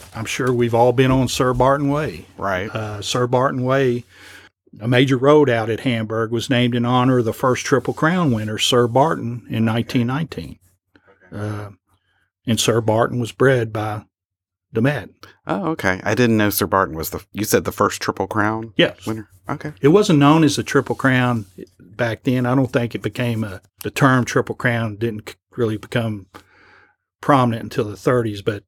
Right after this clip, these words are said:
Speaker 1: he was the first Triple Crown winner, Derby, Preakness, and Belmont. And that was Sir Barton. Uh, another Derby winner that has a, a street named for him out there on the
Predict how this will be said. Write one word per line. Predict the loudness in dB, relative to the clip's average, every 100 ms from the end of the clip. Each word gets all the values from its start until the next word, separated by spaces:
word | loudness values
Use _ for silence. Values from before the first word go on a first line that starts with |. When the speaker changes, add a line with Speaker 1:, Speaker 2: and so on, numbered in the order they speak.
| _
Speaker 1:
he | 0 4
was | 6 6 4
the | 2
first | 0 0 0
Triple | 0 0 0
Crown | -6 -4 -4 -4
winner, | -4 -4 -8 -14 -20 _ _
Derby, | 2 4 4 2 2
Preakness, | 0 -4 -4 -8 -6 -6 -6 -8 -10 -14
and | -12 -6
Belmont. | -6 -6 -12 -20 _ _ _ _ -20 -20 -20 -20 _ _ -12
And | -8
that | -8 -8
was | -10
Sir | -8 -8
Barton. | -10 -12 -16 -20 _ _
Uh, | -2 0 2
another | 4 4 6 4 2 -2
Derby | 4 6 6 4
winner | 4 4 2
that | 2 2
has | 4 4 2
a, | 0 -2 -6 -12 -6
a | -4
street | -2 2 2 0 -4 _ _ _ _ _ -12
named | -2 2 0 0
for | -2 0 -2
him | -6 -12 _ _ _ -10
out | -2 -2 -2 _ 0
there | 2 2 -4
on | -6
the | -8